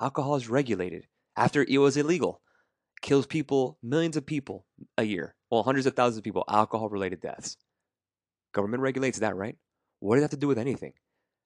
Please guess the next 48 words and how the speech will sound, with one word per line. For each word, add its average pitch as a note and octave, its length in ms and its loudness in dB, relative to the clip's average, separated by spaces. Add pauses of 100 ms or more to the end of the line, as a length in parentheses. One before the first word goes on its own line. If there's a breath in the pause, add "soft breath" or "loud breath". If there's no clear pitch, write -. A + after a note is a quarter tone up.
(100)
Government D3 300 4
regulation C3 440 0
doesn't G#2 260 -2
mean A2+ 200 -6
it's G2+ 120 -4
illegal. F#2+ 440 -4 (680)
Oh, G2+ 180 4
wait, G2+ 200 -2
wait G2+ 320 -2
till F3+ 100 -2
they E3 100 2
tax C3+ 340 2
it, - 80 -8
Carlos. F#2+ 480 -2 (840)
Like, G2 100 -8
just G#2 140 -6
like A2+ 120 -2
they A2+ 100 2
do A#2+ 140 2
everything A2 320 0
else? D#3 220 -2
I, G#2+ 180 -2
I G#2+ 40 0
don't - 100 -2
understand. G#2+ 500 -6
What, G2+ 140 -6
what's - 260 -6
your A2+ 60 -10
premise? C3 520 -2 (260 loud breath)
You A2+ 80 0
think A#2+ 200 -2
that G#2 280 0
being A2+ 180 0
taxed A2+ 400 -4
is G#2 120 -6
what G2+ 260 0 (260)
makes G#2+ 200 2
something G2+ 360 -2
not G2 240 -2 (300)
valuable? C#3+ 480 -2 (480)
So A2+ 460 2
if - 320 -8 (140)
real C#3 200 2
estate D3 200 2
agents B2 260 0
have A2+ 180 -6
to A#2 100 0
pay, A2+ 580 -2